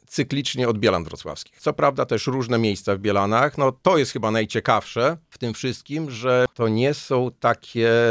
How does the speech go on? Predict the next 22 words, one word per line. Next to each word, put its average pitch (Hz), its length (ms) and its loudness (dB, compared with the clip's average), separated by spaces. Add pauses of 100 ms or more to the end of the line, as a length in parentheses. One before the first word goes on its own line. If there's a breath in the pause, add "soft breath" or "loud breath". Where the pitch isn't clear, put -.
(100)
naturalne 113 640 2
miejsca 98 500 -4
typu 104 400 -6
ś-, - 300 -10 (220)
przy - 180 -10
Świetlicy. 110 800 -6
Tutaj 185 300 2
naszym 147 300 0
celem 135 400 2
jest, 127 440 0
z 196 140 -14
różnymi 285 380 4
opiniami 104 420 0
to 95 120 -6
się, 98 200 -4
to 101 120 -6
się 95 120 -8
spotyka, 117 600 -2 (160)
natomiast 139 680 0
miejsca 143 640 0
bardzo 120 520 0
nieprzewidywalne, 95 1000 -8